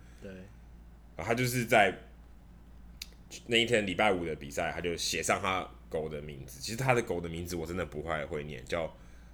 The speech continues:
Speaker 2: Almudena，应该是一个西班牙文吧，A L M U D E N A，应该是 Almudena，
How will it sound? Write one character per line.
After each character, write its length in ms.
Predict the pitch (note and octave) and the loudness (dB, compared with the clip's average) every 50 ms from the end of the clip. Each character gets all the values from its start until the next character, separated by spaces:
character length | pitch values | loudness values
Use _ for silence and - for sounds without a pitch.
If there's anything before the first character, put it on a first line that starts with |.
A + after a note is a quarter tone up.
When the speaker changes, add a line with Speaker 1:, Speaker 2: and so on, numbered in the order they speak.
| - - - - - | -20 -20 -12 -2 2
Speaker 2:
Almudena， 1080 | F2+ F#2 F#2 F#2+ G2 G2 G2 F#2 F2+ F2 F2 - - - - G#2 G2 F#2+ F#2 F#2 F2 C#2+ C2 C#2 - - - - - - | 4 6 6 4 4 2 0 0 0 -2 -4 -8 -16 -4 2 4 6 6 6 4 2 -2 -2 -6 -12 -14 -16 -18 -14 -6
应 60 | G2+ | 0
该 80 | A2 A2+ | 0 0
是 140 | G#2+ A2+ A2 | 0 0 0
一 20 | |
个 180 | G2+ G2 F#2 - - - | 0 0 0 0 -4 -8
西 300 | - - - - G2+ F#2+ | -6 -2 -2 0 0 0
班 200 | F2+ F2+ F2+ F#2 | 0 0 0 0
牙 200 | F2 D2+ A1+ A1+ | -2 -6 -8 -8
文 120 | B1+ B1 G1+ G1+ G#1 | -8 -10 -10 -12 -14
吧 120 | G1+ G1+ - - - | -14 -14 -14 -14 -4
，A 320 | - F#2+ G2+ G#2+ G2 D2+ E2+ | 2 4 6 6 6 4 2
L 240 | E2 D#2 D2+ D2 - | 0 0 -2 -4 -4
M 240 | - F2 E2+ E2 E2 | -4 -4 -4 -4 -4
U 220 | E2 D#2+ D#2+ D#2+ | -4 -6 -6 -6
D 180 | D#2 - E2 E2 E2 | -6 -6 -6 -6 -6
E 260 | - E2+ E2 D#2+ D#2+ | -6 -8 -8 -8 -6
N 200 | - D#2+ D2+ B1+ C#2 | -6 -6 -6 -6 -6
A， 140 | C#2+ C#2 | -8 -8
应 80 | C2 C2 - - - - - - - - - - - - - | -8 -10 -14 -16 -18 -18 -20 -20 -20 -20 -20 -18 -18 -12 -6
该 100 | D#2+ F2 | -6 -6
是 160 | E2 D#2 C#2 - - - - - | -4 -6 -8 -12 -14 -16 -8 -4
Almudena， 640 | F#2 F#2+ F#2 F#2 F#2 F2+ F2+ F#2+ F#2 F2+ F2 D#2 | -2 -2 0 0 0 0 0 -2 -2 -2 -2 -4